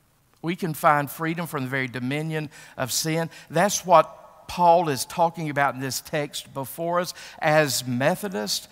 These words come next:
you know what the Methodist anthem is.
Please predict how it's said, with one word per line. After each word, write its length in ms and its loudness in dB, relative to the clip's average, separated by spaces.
you 160 -2
know 220 4
what 260 4
the 160 0
Methodist 600 -2
anthem 460 -8
is. 440 -6